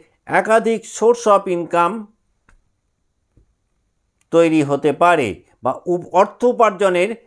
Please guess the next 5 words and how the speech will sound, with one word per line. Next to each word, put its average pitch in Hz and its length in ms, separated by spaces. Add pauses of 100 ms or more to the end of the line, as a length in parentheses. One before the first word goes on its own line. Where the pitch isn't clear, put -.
(160)
একাধিক 220 680
উৎস 233 340
আপনারা 190 420
পেতে 180 280
পারেন। 127 400